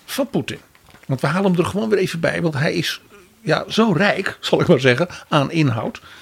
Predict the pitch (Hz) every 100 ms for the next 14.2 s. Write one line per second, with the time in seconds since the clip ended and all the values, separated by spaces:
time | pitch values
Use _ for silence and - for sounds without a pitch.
0 | - - 151 143 285 180 151 - 131 -
1 | 302 254 - - 185 403 _ _ _ _
2 | _ _ _ _ _ _ - 190 - 156
3 | 202 214 - _ - - - - - 185
4 | 151 156 143 147 165 131 160 143 185 190
5 | 175 202 294 - 123 117 139 135 175 139
6 | 170 156 233 339 190 185 190 _ _ _
7 | _ _ _ - 139 165 - - 165 156
8 | 147 131 135 - 110 113 - - _ _
9 | _ - - - - 185 202 156 - 330
10 | 262 160 196 220 147 151 240 294 - 175
11 | 151 160 190 190 _ _ _ - 151 165
12 | 139 - _ _ _ _ _ _ _ _
13 | _ _ _ _ - 110 214 269 196 -
14 | 165